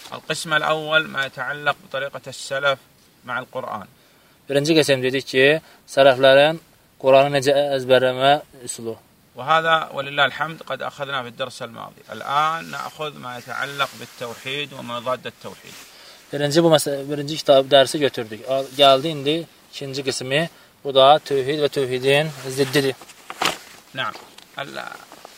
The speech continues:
Speaker 1: التوحيد لو يسألك إنسان ويقول لك: "لماذا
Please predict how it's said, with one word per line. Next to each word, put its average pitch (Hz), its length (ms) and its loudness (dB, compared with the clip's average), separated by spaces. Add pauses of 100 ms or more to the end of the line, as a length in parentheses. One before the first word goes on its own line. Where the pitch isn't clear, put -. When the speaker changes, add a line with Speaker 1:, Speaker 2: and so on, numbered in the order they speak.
(300)
Speaker 1:
التوحيد 180 680 -4 (1120)
لو 156 140 -2
يسألك 156 460 -2
إنسان 120 340 -10 (800)
ويقول 156 460 0
لك: 156 120 4 (520)
"لماذا 180 640 4